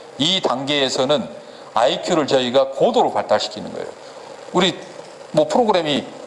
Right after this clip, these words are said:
뭐 비정상적인 사람만 쓰는 것이 아니고, 정상적인 사람이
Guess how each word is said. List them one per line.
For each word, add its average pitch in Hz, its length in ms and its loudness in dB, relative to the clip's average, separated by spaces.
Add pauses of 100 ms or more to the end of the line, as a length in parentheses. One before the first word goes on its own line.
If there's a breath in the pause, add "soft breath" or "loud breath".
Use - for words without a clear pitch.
(220)
뭐 131 380 4
비정상적인 190 640 0
사람만 151 340 2
쓰는 165 240 -2
것이 131 160 2
아니고, 107 520 0
정상적인 220 580 2
사람이 175 540 2